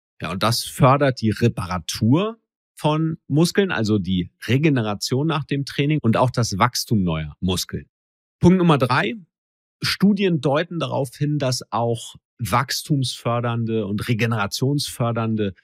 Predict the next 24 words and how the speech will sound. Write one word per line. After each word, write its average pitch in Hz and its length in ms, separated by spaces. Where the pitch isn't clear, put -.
Hormone 120 600
wie 113 160
zum 120 220
Beispiel 104 360
I 127 160
G 101 180
F - 260
eins 117 520
nach 123 320
der - 200
Einnahme 107 500
von 95 260
Kreatin 101 760
erhöht - 380
sind. - 180
Außerdem, 202 720
viertens, 120 720
erhöht 120 460
Kreatin 131 640
den 117 360
Wassergehalt 101 960
in 85 160
deinen 82 240
Muskelzellen. 101 800